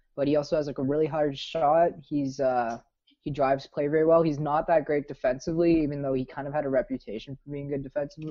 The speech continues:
or being good offensively. So I think he still needs to develop that side of his game. But I mean, if he already has a solid, like, defensive kind of, uh,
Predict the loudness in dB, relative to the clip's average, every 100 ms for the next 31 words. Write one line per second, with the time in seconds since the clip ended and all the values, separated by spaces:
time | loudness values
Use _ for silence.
0 | -14 -12 -8 -8 -10 -8 -6 -4 -4 -4
1 | -8 -8 -4 -4 -4 _ _ _ _ -8
2 | -4 -2 0 -2 -2 -2 -2 -2 0 0
3 | 2 0 -2 -2 -4 -2 -4 -4 -2 0
4 | 2 2 2 0 -2 -4 -2 2 2 2
5 | 0 -2 -4 0 0 2 0 -4 -6 -6
6 | -4 -4 -8 _ _ -6 -6 -6 _ _
7 | _ _ _ -10 -4 -2 -2 -2 -4 -4